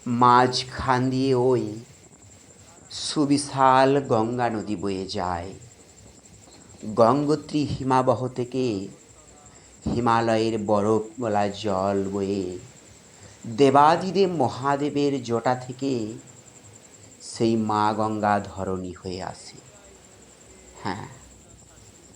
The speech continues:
মা গঙ্গার কথা বলছি। তার এক পাশে মালদা আর এক পাশে মুর্শিদাবাদ, তার উপর সুদীর্ঘ ব্রিজ,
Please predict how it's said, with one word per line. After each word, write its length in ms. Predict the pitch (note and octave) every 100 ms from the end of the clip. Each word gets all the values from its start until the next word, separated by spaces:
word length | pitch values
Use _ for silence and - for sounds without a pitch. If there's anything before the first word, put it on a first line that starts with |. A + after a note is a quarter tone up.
| - - - -
মা 280 | A2 G#2 G2+ G2+
গঙ্গার 540 | G2 G2 G2 F#2+ F#2 -
কথা 240 | F#2+ - -
বলছি। 440 | A2+ A#2 - - - - - - - - - - - - - - -
তার 180 | D3 C#3 C3+ -
এক 180 | C3+ -
পাশে 280 | D#3+ D3 D3
মালদা 460 | D3 B2+ B2 B2 C#3 C#3 - - - - - - - - -
আর 180 | G2+ G2+ - -
এক 220 | G2+ G#2 G2+ -
পাশে 260 | G2 - G2+
মুর্শিদাবাদ, 800 | F#2 E2 - - - F#2 - - - - - - - - - -
তার 160 | C#3+ D3+
উপর 320 | E3+ G#3 F#3 B2 - - - - - - - - - - - - -
সুদীর্ঘ 540 | - D3+ C#3+ D#3+ C#3+ A#2 D3
ব্রিজ, 500 | C3+ A2+ A#2 G2+ -